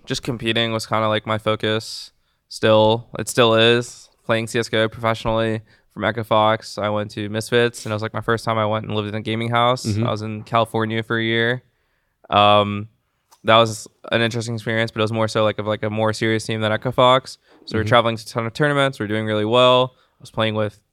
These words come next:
Speaker 1: international players, two French players.
Speaker 2: Yeah.
Speaker 1: So it was, like, an interesting dynamic. And then from there,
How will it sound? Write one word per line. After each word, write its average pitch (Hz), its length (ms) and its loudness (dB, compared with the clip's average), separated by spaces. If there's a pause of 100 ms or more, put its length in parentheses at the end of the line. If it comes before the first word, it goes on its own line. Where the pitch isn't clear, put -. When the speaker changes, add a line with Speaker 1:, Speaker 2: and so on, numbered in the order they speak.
(140)
Speaker 1:
international 110 440 0
players, 120 280 -2
two 113 120 -10
French 127 280 -4
players. 143 500 0
Speaker 2:
Yeah. 98 240 4
Speaker 1:
So - 40 -14 (140)
it - 40 0
was, 110 120 -6
like, 110 160 -2
an 110 100 -6
interesting 110 380 -6
dynamic. 110 580 0 (340)
And 113 120 -4
then 113 180 -2
from 113 220 -8
there, 120 440 6